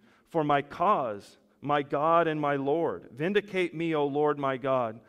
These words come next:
according to your righteousness, and let them not rejoice over me." So when Pe-, when Thomas made this statement,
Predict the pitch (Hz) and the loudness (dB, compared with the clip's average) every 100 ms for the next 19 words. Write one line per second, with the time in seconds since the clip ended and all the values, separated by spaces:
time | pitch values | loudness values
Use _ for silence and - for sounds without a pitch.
0 | - - 147 170 175 175 175 156 139 131 | -8 -6 -4 0 0 0 -4 -2 -2 0
1 | 143 170 151 139 127 123 - 139 131 139 | 0 0 -4 -12 -10 -10 -10 -8 -2 -2
2 | 156 147 131 131 135 135 120 135 131 127 | -2 -4 -2 -4 -4 -8 -6 -6 -6 -8
3 | 117 113 120 120 110 135 135 131 - - | -8 -8 -8 -8 -8 -8 -8 -10 -18 -18
4 | 156 - 135 117 147 185 151 - 147 139 | -16 -10 -10 -4 0 0 -2 -6 -8 -8
5 | 120 - - 147 113 110 | -10 -10 -6 -6 -6 -16